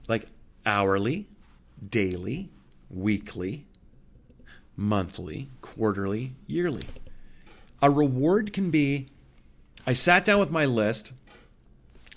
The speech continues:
I worked on this thing, focused like crazy for forty-five minutes with a timer on. Okay? Ding, the computer chimes. "Oh, I've been at this for forty-five minutes." A reward can be,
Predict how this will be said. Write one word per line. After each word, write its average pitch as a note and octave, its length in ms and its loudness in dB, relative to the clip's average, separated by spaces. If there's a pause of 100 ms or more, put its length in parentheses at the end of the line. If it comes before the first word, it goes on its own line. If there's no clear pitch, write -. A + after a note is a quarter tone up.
(120)
I A#2+ 80 6
worked F#3 380 6
on E3+ 140 2
this D3+ 200 2
thing, A#2 320 0
focused A3 720 6
like D3+ 160 4
crazy D3 400 2
for A2 160 0
forty-five E3 680 4
minutes D3 320 0
with B2+ 160 0
a G2+ 100 -6
timer D3+ 680 4
on. F2+ 180 -2 (800)
Okay? D#3 300 2 (320)
Ding, G#3+ 500 6
the C3 80 -2
computer F3 420 2
chimes. F3 560 4
"Oh, G3 180 4 (200)
I've D3+ 140 4
been E3+ 80 2
at E3+ 160 4
this E3+ 160 0
for D3 160 4
forty-five F#3 1040 8
minutes." D#3 500 -4 (1200)
A C3+ 80 4
reward C#3+ 460 2
can F3 160 -4
be, C3 240 0